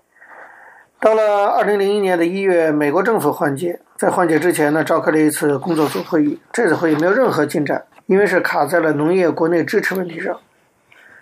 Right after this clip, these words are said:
二零零一年六月，中方与美国就农业国内支持问题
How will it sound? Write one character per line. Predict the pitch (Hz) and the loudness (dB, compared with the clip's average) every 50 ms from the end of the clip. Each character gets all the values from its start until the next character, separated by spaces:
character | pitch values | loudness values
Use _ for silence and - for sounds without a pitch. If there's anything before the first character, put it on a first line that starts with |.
| - _ - - - - - - - - - | -20 _ -20 -20 -20 -14 -12 -12 -12 -2 0
二 | 185 180 | 2 2
零 | 190 190 | 4 4
零 | 196 196 | 4 4
一 | 202 208 202 | 4 4 2
年 | 196 185 175 180 | 2 2 2 4
六 | 196 202 180 165 | 4 4 4 4
月， | 160 156 156 147 147 | 2 2 2 2 0
中 | 147 - 180 185 180 | 0 -2 -2 -2 0
方 | 175 185 180 180 180 | 0 0 2 2 2
与 | 180 185 | 0 0
美 | 180 175 165 160 151 143 | 0 0 0 0 0 -2
国 | 139 - 147 147 151 151 147 - | 0 0 0 0 0 0 -2 -2
就 | - 190 180 170 165 160 160 | -2 0 2 2 2 2 2
农 | 151 156 156 175 | 2 2 2 2
业 | 214 233 220 190 160 | 2 2 2 2 0
国 | - - 180 | 0 0 0
内 | 180 190 170 | 0 0 0
支 | 165 - 175 | 0 0 -2
持 | 147 - | -2 -2
问 | 165 175 160 | -4 -6 -8
题 | - 180 - - | -10 -16 -20 -20